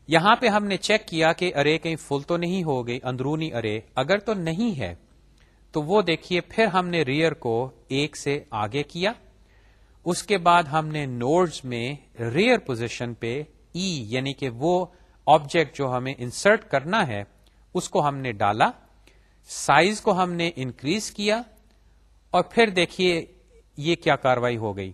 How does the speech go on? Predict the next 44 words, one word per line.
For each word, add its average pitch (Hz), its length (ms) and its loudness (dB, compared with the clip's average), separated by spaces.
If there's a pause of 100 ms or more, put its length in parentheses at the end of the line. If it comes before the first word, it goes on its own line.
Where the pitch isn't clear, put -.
(800)
یہاں 160 300 2
پہ 254 120 -2
میں 226 140 0
ایک 220 200 -2
میتھڈ 175 380 2
کال 151 220 4
کر 135 180 0
رہا 139 100 2
ہوں 175 240 -2
سارٹ 190 480 2 (100)
ایلیمنٹس، 123 640 -2 (280)
جو 147 160 0
کہ 170 140 -4
میں 151 280 -2 (100)
فی 180 60 0
الحال 160 260 4
آپ 127 160 2
کو 131 100 -4
دکھا 143 360 2
نہیں 127 280 -4
رہا، 110 200 -2 (1000)
لیکن 208 380 2
یہ 185 160 0
سارٹ - 420 2
یہ 196 160 0
کرتا 120 440 0
ہے 101 140 -6 (720)
کہ 165 80 -8
یہ 196 220 -2
جو 208 140 -2
نوڈز 160 580 0
ارے 147 280 2
ہے 98 200 -4 (880)
یعنی 123 320 -2
یہ 156 320 -2
اندرونی 143 560 -2
ارے 139 220 0
جس 156 260 -10
میں 185 80 -4
ہم 147 240 -2
ایلیمنٹس 160 460 -4
کو 123 120 -4
رکھتے 226 360 -2
ہیں 127 180 -2